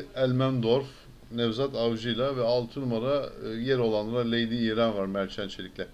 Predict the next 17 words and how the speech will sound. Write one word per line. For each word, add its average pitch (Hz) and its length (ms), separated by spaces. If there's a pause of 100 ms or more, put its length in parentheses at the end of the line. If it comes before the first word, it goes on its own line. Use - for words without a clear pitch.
(640)
Arkadaşlar 151 360
burada 139 220
bir 151 180
ön 143 260
planda, 117 420
üç, - 400
sekiz, 117 360
beş 131 260
ve 120 80
altı 110 360
da 123 140
arkasından 113 680
diyoruz. 107 420 (840)
E, 98 60 (200)
tabii 123 240
ki, 135 260 (580)
e, 98 360